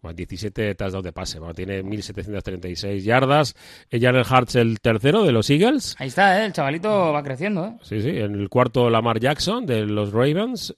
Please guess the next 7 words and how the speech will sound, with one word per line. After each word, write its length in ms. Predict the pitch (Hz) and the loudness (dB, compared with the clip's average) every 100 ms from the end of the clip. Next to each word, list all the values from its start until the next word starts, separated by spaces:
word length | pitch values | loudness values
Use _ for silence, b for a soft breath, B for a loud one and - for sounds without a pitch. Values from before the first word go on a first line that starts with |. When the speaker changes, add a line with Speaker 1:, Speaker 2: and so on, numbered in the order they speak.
| _ | _
Speaker 1:
El 220 | 120 104 | -6 -6
quinto, 400 | - 165 170 143 120 | -4 -4 -2 0 0
Justin 440 | 131 - 123 113 | 0 -2 -2 0
Herbert, 400 | 113 123 110 101 - b b | 2 4 2 0 -10 b b
de 200 | - 110 | -2 0
los 180 | 107 101 | 0 0
Chargers. 680 | - 135 147 190 214 - | 2 2 2 0 0 -6